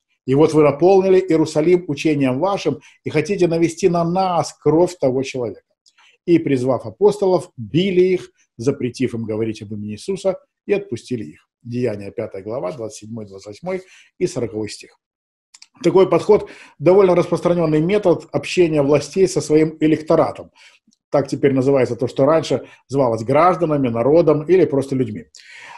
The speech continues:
А, к сожалению, не чуждо для тех, кто наделен церковной властью. Даже богословские споры Первого Вселенского собора триста двадцать пятого года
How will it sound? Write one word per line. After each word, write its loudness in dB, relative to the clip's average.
А, 2
к -6
сожалению, 2
не 0
чуждо 2
для 2
тех, 2
кто 2
наделен 2
церковной 4
властью. 2
Даже 2
богословские 0
споры 2
Первого 4
Вселенского 0
собора 4
триста -4
двадцать -4
пятого -2
года -2